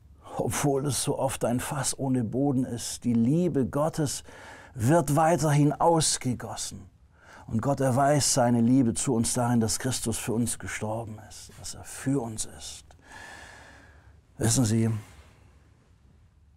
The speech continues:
viele im Alten Testament, viele Persönlichkeiten viele Biografien handeln davon, dass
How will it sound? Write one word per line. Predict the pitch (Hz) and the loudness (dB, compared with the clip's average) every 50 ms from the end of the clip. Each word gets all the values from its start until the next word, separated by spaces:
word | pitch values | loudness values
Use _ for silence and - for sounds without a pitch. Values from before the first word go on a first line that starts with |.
| _ _ _ _ _ _ _ _ _ _ _ _ _ _ _ _ _ _ _ _ _ _ _ _ _ - - - | _ _ _ _ _ _ _ _ _ _ _ _ _ _ _ _ _ _ _ _ _ _ _ _ _ -20 -20 -14
viele | - - 151 160 156 131 110 95 | -2 2 4 6 6 6 6 4
im | 87 - - - | 2 -2 -2 -2
Alten | 117 117 - 98 | -2 -2 -2 -2
Testament, | 104 101 - - 104 113 117 110 104 - - | -4 -6 -4 -2 0 2 2 2 0 -2 -6
viele | - - 123 123 117 110 101 95 90 | -4 0 2 4 4 4 2 0 -2
Persönlichkeiten | 92 104 104 98 135 131 123 113 95 - - 104 98 98 95 - 92 87 - - _ _ _ _ - - _ _ _ _ _ - - | -6 -6 -2 0 2 4 4 2 2 -2 -6 -6 -6 -6 -8 -10 -14 -14 -14 -20 _ _ _ _ -20 -20 _ _ _ _ _ 0 4
viele | 160 151 139 | 4 6 6
Biografien | - 120 117 107 101 - 107 98 - - 123 117 113 98 | 6 4 4 2 2 0 -4 -6 -4 0 2 2 2 2
handeln | 107 117 123 117 110 104 101 | 2 2 2 2 2 2 2
davon, | 98 92 92 - 98 95 92 90 | 0 -4 -4 -6 -4 -4 -2 -4
dass | 90 87 90 - - - - - | -4 -6 -8 -10 -10 -12 -14 -16